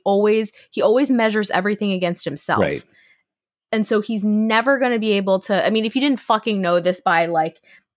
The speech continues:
Speaker 1: Act Five, then who, I, I can't, uh, I don't know what to say, but Hamlet is not gonna fix shit.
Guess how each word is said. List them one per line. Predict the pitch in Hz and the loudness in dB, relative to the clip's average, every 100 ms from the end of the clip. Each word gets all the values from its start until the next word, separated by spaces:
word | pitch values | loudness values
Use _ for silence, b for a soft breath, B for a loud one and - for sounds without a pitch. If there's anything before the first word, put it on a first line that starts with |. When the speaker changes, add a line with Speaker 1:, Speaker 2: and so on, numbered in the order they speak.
| - | 0
Speaker 1:
Act | 175 175 - | 0 0 -2
Five, | 226 220 208 185 180 175 | 2 4 6 4 2 0
then | 170 170 165 - _ _ _ _ - | -2 -2 -6 -10 _ _ _ _ -14
who, | - - | -8 -2
I, | 104 131 170 - | 0 2 2 2
I | 165 | -2
can't, | 165 - 214 202 - - b b b _ | -2 -8 -4 -4 -4 -10 b b b _
uh, | 170 160 156 143 - | -4 -2 -2 -4 -2
I | 170 | -2
don't | 170 | -2
know | 165 | -2
what | 165 165 | -4 -6
to | 180 | -6
say, | - 185 180 | -2 0 0
but | 170 | -2
Hamlet | 196 277 311 262 226 202 | -2 2 2 2 2 2
is | 180 190 | 0 0
not | 196 185 156 | 4 2 0
gonna | 165 156 | -6 -4
fix | 156 - | -6 -6
shit. | - - | -10 -14